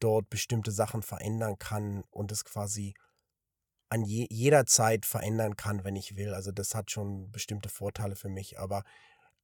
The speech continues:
so oder so, im Endeffekt muss man eh einen Workflow finden, der für einen selber am besten ist und der einem auch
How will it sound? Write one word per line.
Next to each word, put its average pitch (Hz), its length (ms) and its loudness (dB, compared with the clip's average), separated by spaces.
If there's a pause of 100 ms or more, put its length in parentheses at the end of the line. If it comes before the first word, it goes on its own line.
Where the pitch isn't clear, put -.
(360)
so 127 340 4
oder 143 200 12
so, 117 200 4
im 107 100 0
Endeffekt 117 420 0
muss 117 240 0
man 113 220 0
eh 113 200 0
einen 107 220 0
Workflow 104 520 0
finden, 101 440 -4
der 101 160 -6
für - 220 -6
einen 101 340 -4
selber 98 720 -2
am 98 140 -4
besten 101 380 0
ist 85 220 -4
und 98 240 -6
der 98 180 -2 (100)
einem 98 260 -6
auch 98 320 -6